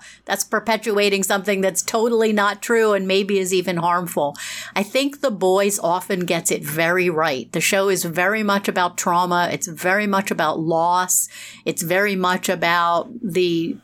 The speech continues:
uh, things that we absorb from our culture that are not good for us.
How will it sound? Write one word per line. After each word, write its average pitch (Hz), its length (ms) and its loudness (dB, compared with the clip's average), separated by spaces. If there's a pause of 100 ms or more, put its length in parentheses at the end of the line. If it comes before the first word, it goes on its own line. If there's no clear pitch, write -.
(140)
uh, - 140 -10
things 202 460 0
that 185 180 -2
we 185 140 4
absorb 170 500 2
from 180 160 -2
our 160 160 2
culture 175 480 -2
that 165 140 -2
are 165 100 2
not 156 340 -2
good 196 320 0
for 190 200 2
us. 190 400 2